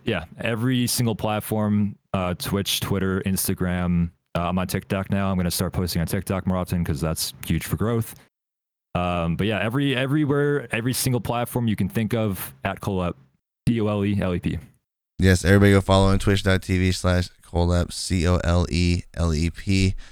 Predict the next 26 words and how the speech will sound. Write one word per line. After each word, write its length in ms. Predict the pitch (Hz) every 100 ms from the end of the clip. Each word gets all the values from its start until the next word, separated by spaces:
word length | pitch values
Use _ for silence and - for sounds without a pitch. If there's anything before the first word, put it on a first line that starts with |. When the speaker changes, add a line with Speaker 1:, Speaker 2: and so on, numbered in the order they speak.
| -
Speaker 2:
Go 100 | - 107
support 320 | 107 110 104
this 160 | 98
man. 180 | 101 101
I 80 | 95
fully 320 | 90 101 101
endorse 420 | 98 92 95 95 -
him. 260 | 95 92
Cole, 240 | - 104 98
thank 160 | 104
you 40 | 101
so 140 | 104
much 120 | 95
for 60 | 92
taking 200 | 104 95
the 60 |
time 260 | 87 98 92
to 60 | 92
come 180 | 95 92
on 140 | 92
here 160 | 95 90
and 120 | 87
chat 320 | - 101 98
about 180 | 85 87
your 100 | 90
journey. 520 | 90 95 95 95 92